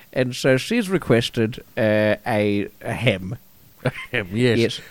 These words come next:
Speaker 2: Take the, take, uh, take that curtain up.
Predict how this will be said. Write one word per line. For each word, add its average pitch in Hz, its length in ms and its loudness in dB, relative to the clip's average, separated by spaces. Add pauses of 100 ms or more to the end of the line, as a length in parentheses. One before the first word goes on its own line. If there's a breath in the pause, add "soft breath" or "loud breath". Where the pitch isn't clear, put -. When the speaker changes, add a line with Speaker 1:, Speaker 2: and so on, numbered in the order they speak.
(160 loud breath)
Speaker 2:
Take 151 220 4
the, 127 180 -4
take, 131 320 -4
uh, 95 460 -4
take 135 240 0
that 98 160 -8 (100)
curtain 90 400 -6
up. - 140 -14